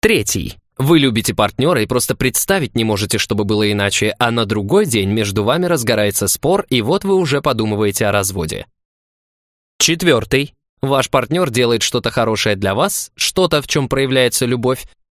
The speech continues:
но вы испытываете обиду за те моменты, когда он вами пренебрегал. Пятый. Вас всё время влечёт к партнёру, а затем внезапно вы ощущаете полное безразличие к нему.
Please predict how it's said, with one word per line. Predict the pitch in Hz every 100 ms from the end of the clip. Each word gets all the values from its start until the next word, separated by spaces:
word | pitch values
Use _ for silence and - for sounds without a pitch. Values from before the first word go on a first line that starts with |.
| 202
но | 226
вы | 240
испытываете | 226 - 190 147 143 131
обиду | 117 117 165 104
за | 107 104
те | 110
моменты, | 101 113 185 147
когда | 113 110 104
он | 104 107
вами | 107 110
пренебрегал. | 107 123 147 190 190 135 - _ _ _ _ _ _ _ _ _ _ _ _
Пятый. | 151 113 - 131 143 _ _ -
Вас | 135 131 -
всё | -
время | 113 156 202
влечёт | 165 147 139 -
к |
партнёру, | - 107 - 101 101 -
а | 110
затем | 107 - 214
внезапно | 196 180 175 175 165
вы | 147
ощущаете | 135 123 143 127 120
полное | 101 170 214 208 202
безразличие | 185 160 196 185 214 - 92
к | -
нему. | 98 92 82